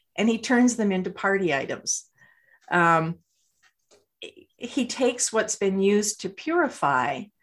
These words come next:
and brings forth celebration. And, you know, it might not be as radical, but it's just a way to think about it, as,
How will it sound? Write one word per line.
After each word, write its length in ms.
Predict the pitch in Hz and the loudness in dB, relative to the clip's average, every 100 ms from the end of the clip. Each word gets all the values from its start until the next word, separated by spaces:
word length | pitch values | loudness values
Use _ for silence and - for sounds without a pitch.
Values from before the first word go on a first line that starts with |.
| _ _ _ - | _ _ _ -6
and 220 | 196 180 | -4 -4
brings 300 | 190 180 180 | -4 -4 -4
forth 300 | - 170 175 | -6 -6 -6
celebration. 960 | - 180 160 156 160 156 160 - 170 - _ _ _ _ _ _ _ _ _ - | -6 -6 -6 -6 -6 -6 -6 -10 -14 -20 _ _ _ _ _ _ _ _ _ -4
And, 260 | 214 202 - _ _ - | -2 -2 -6 _ _ 2
you 60 | |
know, 100 | 226 | 4
it 80 | 220 | 6
might 220 | 247 302 | 4 4
not 240 | 285 285 - | 2 0 2
be 340 | 226 220 - | 2 2 2
as 340 | 196 202 202 | 0 0 -2
radical, 640 | 202 180 175 175 - 175 185 | 0 2 2 0 -2 0 0
but 160 | 208 | -2
it's 360 | 147 240 294 - | -8 -8 -8 -6
just 160 | 262 262 | -4 -2
a 40 | |
way 160 | 220 214 | 0 0
to 80 | |
think 220 | 262 240 226 | 0 0 0
about 300 | 180 151 175 | 2 2 2
it, 160 | 202 _ _ - - | -2 _ _ -20 -6
as, 440 | 202 208 208 - | -2 -2 -2 -8